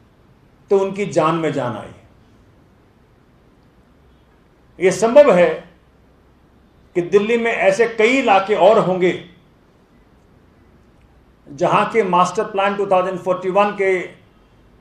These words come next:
मार्फत भाजपा इन गरीब लोगों की आशियाने को उजाड़ रही है। संभव है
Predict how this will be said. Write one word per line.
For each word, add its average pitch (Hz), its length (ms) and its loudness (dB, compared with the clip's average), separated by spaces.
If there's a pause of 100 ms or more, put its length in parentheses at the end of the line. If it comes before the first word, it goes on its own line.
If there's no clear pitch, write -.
(200)
मार्फत 175 680 0 (960)
भाजपा 180 600 2 (880)
इन 175 240 -6
गरीब 180 400 -4
लोगों 190 320 -2
की 208 240 -6
आशियाने 175 760 -2
को 180 160 -4 (400)
उजाड़ 135 380 2
रही 107 300 -8
है। - 200 -20 (1500)
संभव 190 340 -2
है - 60 -12